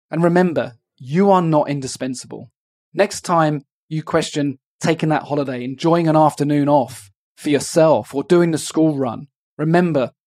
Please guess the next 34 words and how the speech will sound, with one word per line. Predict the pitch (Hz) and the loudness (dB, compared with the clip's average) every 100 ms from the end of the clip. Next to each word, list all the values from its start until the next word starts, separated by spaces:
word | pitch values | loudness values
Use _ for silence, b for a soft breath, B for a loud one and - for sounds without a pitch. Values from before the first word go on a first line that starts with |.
| _ | _
the | - | -10
business | 139 160 156 165 165 165 - | -2 0 0 -2 -4 -6 -6
will | 147 | -4
carry | 139 147 139 135 | -4 -4 -2 -2
on. | 127 120 110 - _ | -4 -8 -12 -20 _
Your | 135 | -20
clients | - 147 151 160 | -6 0 2 0
will | 156 | -2
carry | - 156 147 | -2 0 2
on. | 147 147 147 131 _ - | 2 2 -2 -6 _ -18
Your | 123 | -16
team | - 160 160 | -6 0 2
will | 156 151 | 2 0
survive. | - 127 143 131 131 123 - _ _ | -4 -4 -4 -4 -6 -8 -14 _ _
Life | 123 139 156 156 | -2 2 2 0
will | 160 | -6
carry | 151 147 139 139 | -6 -2 0 0
on | 131 127 123 _ _ - | 0 -4 -8 _ _ -12
without | 131 127 120 | -6 -6 -6
you. | 107 147 _ _ _ | -10 -20 _ _ _
So | - | -12
make | 139 147 165 185 | -8 -2 0 0
the | 185 | -2
most | 180 175 165 | 0 0 -2
of | 151 | -4
your | 151 | -4
time | 151 135 131 131 127 _ _ | -4 -4 -4 -6 -10 _ _
and | 131 | -6
don't | 127 156 180 | 0 0 0
stress | - - 156 156 147 - | -6 -2 2 2 0 -8
about | - 143 135 | -10 -6 -4
these | 139 135 - | -4 -8 -4
things | 170 151 131 123 - _ _ _ | -2 -2 -4 -6 -12 _ _ _
that | 151 147 135 - | -4 -2 -4 -12